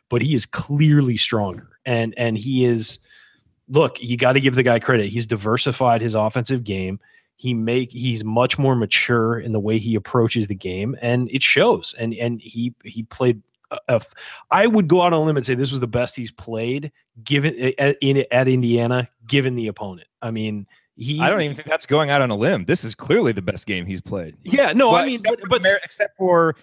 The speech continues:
Speaker 2: the, the Northwestern game in the first round of the Big Ten
Speaker 1: Right.
Speaker 2: tournament.
Speaker 1: Again, people, you can pick games where he had more points or he had, you know, he did different things or, or was more efficient. But this game, given the opponent, the way he repeatedly stepped up, you see a player growing into a role.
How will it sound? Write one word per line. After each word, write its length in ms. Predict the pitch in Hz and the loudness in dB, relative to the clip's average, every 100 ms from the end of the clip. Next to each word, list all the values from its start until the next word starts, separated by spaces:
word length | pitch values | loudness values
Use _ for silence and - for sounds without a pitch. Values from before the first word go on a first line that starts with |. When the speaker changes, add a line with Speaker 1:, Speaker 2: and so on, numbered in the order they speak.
| _ | _
Speaker 2:
the, 160 | 156 147 | -4 -2
the 160 | 139 | -2
Northwestern 580 | 139 156 156 151 143 151 | 2 2 2 0 0 -2
game 200 | 135 131 | -2 -2
in 40 | 120 | -4
the 60 | |
first 260 | 107 143 - | -4 -4 -4
round 140 | 131 | -4
of 40 | 113 | -4
the 60 | |
Big 160 | 107 104 | -4 -4
Ten 160 | 113 | -2
Speaker 1:
Right. 80 | 107 | 0
Speaker 2:
tournament. 320 | 131 90 78 _ _ _ | 0 -4 -10 _ _ _
Speaker 1:
Again, 400 | 190 202 196 135 - _ | -2 2 0 -2 -10 _
people, 320 | 196 190 196 | -2 -2 -2
you 160 | 160 175 | -2 -2
can 180 | 190 170 | -2 -4
pick 300 | - 208 - | -2 -4 -4
games 320 | 170 175 123 | -8 -8 -8
where 80 | 127 | -8
he 60 | |
had 180 | 123 139 | -4 -2
more 120 | 147 | -2
points 460 | 139 - 156 107 - | -2 -2 -4 -4 -6
or 80 | 113 | -6
he 80 | |
had, 220 | 120 143 139 | -6 -6 -4
you 80 | |
know, 100 | 139 | 0
he 120 | 135 131 | 0 0
did 260 | 117 143 | -2 -2
different 260 | 143 143 131 | -2 -4 -2
things 260 | 147 139 | -2 -2
or, 80 | 127 | -2
or 180 | 113 120 | -2 -2
was 140 | 120 | -2
more 200 | 117 147 | 0 0
efficient. 380 | 135 165 151 120 - - - | 0 0 0 -2 -8 -8 0
But 160 | 139 | 2
this 220 | 156 185 | 4 2
game, 300 | - 165 160 | 2 2 2
given 320 | 151 127 143 151 | 0 2 2 2
the 140 | 147 | 0
opponent, 500 | 127 - 120 123 131 | 0 0 0 2 0
the 80 | 127 | -2
way 280 | 101 120 139 | 0 0 0
he 280 | 156 131 - | -2 -6 -6
repeatedly 720 | 113 113 - - 143 156 143 | -2 -2 -2 -2 0 0 0
stepped 420 | 131 - 135 123 | -2 0 0 2
up, 220 | 123 127 127 - _ | 0 0 -2 -20 _
you 160 | 135 151 | -8 -6
see 420 | - 180 190 185 | -4 -4 -2 -2
a 80 | 147 | -4
player 400 | - 151 147 139 | -6 0 2 2
growing 460 | 120 117 135 135 | 0 0 2 2
into 240 | 127 127 110 | 2 2 2
a 60 | |
role. 440 | 104 113 104 - | 2 2 2 -2